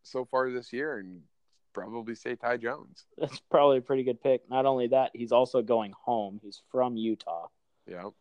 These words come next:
Speaker 2: So
Speaker 1: Yeah.
Speaker 2: I'm sure he'll have some fans in the crowd.
Speaker 1: Yeah.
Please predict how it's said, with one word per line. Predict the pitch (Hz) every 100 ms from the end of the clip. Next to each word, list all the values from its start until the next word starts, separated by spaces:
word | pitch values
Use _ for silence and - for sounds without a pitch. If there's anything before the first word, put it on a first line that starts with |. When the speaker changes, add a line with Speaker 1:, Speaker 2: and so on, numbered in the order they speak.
| _ _ _
Speaker 2:
So | - 120 107 101 104 -
Speaker 1:
Yeah. | 123
Speaker 2:
I'm | 113
sure | 135 123
he'll | 131
have | 117 120 113
some | - 117 113
fans | - 110 110 110
in | 107
the | 107
crowd. | - 107 95 95 127 170 _ _ -
Speaker 1:
Yeah. | 92